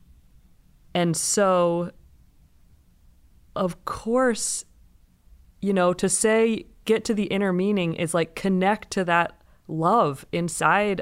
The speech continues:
of yourself, connect to that inner spiritual dynamic, that narrative that's inside. Uh,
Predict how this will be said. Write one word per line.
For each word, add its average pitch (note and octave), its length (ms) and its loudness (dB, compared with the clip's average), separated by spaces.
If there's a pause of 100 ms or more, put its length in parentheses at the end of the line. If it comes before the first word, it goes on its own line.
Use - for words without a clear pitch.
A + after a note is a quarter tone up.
of D#3 200 -4
yourself, D3+ 500 -4
connect E3+ 420 -2
to F#3 60 -6
that D#3+ 380 -4
inner E3 440 -2 (440)
spiritual F3 600 -2
dynamic, D#3 600 -2
that C#3 180 -2
narrative D3 720 0 (560)
that's D3+ 260 -4
inside. C#3 800 -2 (920)
Uh, E2+ 340 -8